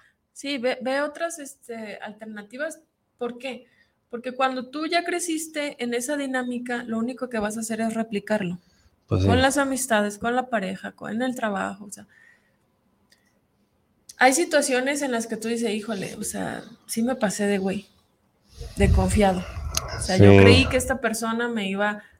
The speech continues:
Speaker 1: a cuidar el dinero, yo creí que esta persona me, pues, era mi amigo, ¿no?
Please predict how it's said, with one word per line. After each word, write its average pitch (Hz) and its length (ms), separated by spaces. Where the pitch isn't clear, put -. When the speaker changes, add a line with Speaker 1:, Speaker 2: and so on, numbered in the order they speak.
Speaker 1:
a 196 60
cuidar 180 280
el 175 120
dinero, 196 360
yo 226 160
creí 196 180
que - 80
esta 196 180
persona 180 380
me, 180 240
pues, 240 160
era 247 180
mi 233 80
amigo, 208 580
¿no? 113 200